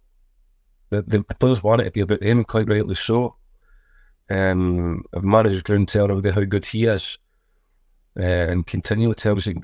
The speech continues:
himself it's not. It's, it's, I was brilliant, but the players were corrupt, weren't great. Um,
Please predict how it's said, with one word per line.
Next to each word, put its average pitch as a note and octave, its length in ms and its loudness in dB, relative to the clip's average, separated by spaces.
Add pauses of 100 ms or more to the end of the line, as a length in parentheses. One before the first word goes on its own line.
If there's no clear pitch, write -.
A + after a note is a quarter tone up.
himself F#2+ 480 0
it's F#2+ 160 -2
not. G2 260 2
It's, - 160 -8
it's, - 280 -10 (260)
I G#2 80 4
was G#2+ 140 0
brilliant, F#2+ 380 0
but F#2 80 -6
the F#2+ 40 -8
players G#2 320 2
were F2+ 80 -8
corrupt, - 320 -4 (160)
weren't G2 200 -4
great. G#2 340 0 (1040)
Um, F2 640 0